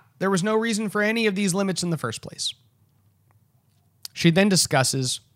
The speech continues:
a film in nineteen seventy-one, writing that they featured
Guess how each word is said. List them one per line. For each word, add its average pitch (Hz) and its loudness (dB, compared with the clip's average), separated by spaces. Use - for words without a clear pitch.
a - 0
film 175 6
in 139 2
nineteen 139 2
seventy-one, 120 2
writing 143 6
that 127 2
they 123 4
featured 175 0